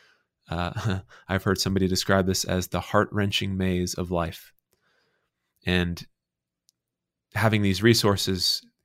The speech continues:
can help us get through these moments because, of course, this is then where we find these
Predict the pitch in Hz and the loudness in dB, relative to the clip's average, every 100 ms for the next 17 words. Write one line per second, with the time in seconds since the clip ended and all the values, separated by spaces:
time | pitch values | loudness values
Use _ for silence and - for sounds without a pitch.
0 | - 104 110 104 98 110 95 104 98 95 | -6 2 2 2 0 -2 -2 0 0 2
1 | 101 98 92 80 - - - 110 110 98 | 2 2 0 -2 -4 -6 -4 -4 -2 -4
2 | 90 - 101 92 - 95 95 90 98 95 | -2 2 2 0 -4 -6 -6 -2 0 2
3 | 95 92 90 - 98 92 92 92 87 - | 2 2 2 0 0 0 -2 -2 -2 -6